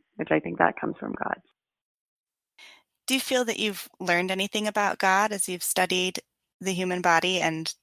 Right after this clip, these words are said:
Speaker 2: disease and genetics?
Speaker 1: Hmm.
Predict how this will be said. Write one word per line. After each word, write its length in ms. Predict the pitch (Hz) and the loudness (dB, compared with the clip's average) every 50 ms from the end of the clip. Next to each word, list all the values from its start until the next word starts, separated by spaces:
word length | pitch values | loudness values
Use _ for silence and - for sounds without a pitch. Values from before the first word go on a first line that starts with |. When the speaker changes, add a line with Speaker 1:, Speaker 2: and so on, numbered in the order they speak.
| _ _ _ _ _ _ - | _ _ _ _ _ _ -8
Speaker 2:
disease 600 | - 170 - - 165 156 160 165 180 175 - - | -6 -4 -4 -2 -2 -2 -2 -2 -4 -4 -4 -4
and 240 | 156 151 151 151 - | -4 -4 -4 -6 -6
genetics? 680 | - 160 160 151 151 175 185 - - - - - - - - - - _ _ _ _ _ _ _ _ _ _ _ _ _ _ _ _ - | -4 0 0 0 0 -2 -4 -6 -8 -6 -6 -6 -8 -10 -16 -20 -20 _ _ _ _ _ _ _ _ _ _ _ _ _ _ _ _ -8
Speaker 1:
Hmm. 460 | 220 190 165 165 160 160 156 151 | -6 -4 -4 -6 -8 -10 -12 -16